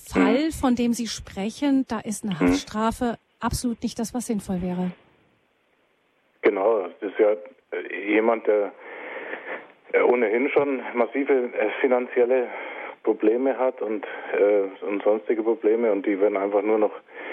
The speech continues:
Speaker 2: viel, viel größer dann durch die Haft und macht dann so viel kaputt,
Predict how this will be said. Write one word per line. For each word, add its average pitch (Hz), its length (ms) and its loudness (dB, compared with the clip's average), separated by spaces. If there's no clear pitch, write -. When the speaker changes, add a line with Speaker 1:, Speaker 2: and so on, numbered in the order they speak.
Speaker 2:
viel, 117 200 2
viel 110 160 0
größer 110 480 2
dann 107 200 0
durch 110 220 0
die 101 120 2
Haft 107 300 -2
und 95 180 -4
macht 101 240 0
dann 98 120 2
so 101 140 0
viel 110 160 2
kaputt, - 360 0